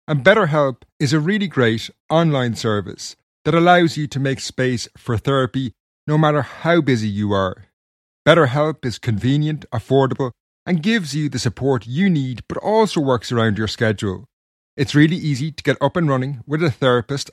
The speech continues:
on BetterHelp. You just fill out a brief questionnaire to get matched with a licensed therapist, and you can switch therapists at any time for no additional charge.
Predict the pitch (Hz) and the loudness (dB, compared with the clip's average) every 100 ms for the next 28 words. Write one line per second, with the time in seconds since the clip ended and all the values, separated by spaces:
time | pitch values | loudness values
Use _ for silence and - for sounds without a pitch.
0 | - 165 151 131 117 95 110 98 - _ | -4 0 0 0 -2 -2 -2 -4 -10 _
1 | 143 147 123 - - - 185 175 127 98 | -6 -2 -4 -6 -20 -6 0 2 0 -2
2 | 208 190 - - 117 - 131 139 127 - | -2 -2 -4 -2 -2 -2 -4 -4 -6 -12
3 | _ - 165 - 139 135 - - - 123 | _ -4 -2 0 0 0 -4 -18 -10 -4
4 | 170 156 160 - 170 - - _ - 123 | 0 2 2 0 -6 -8 -14 _ -2 0
5 | 120 - 113 - _ _ - 151 143 143 | 0 -2 -6 -8 _ _ -2 0 0 -2
6 | - 185 - - - 147 143 156 135 - | 0 -2 -2 -10 -2 -2 0 -2 -4 -8
7 | - - 151 - 165 175 160 123 117 117 | -10 -6 -6 -4 0 0 0 2 2 0
8 | 110 _ 151 139 131 113 - 117 101 - | -6 _ 2 4 4 2 -2 -2 -2 0
9 | 104 101 98 - | 2 2 0 -8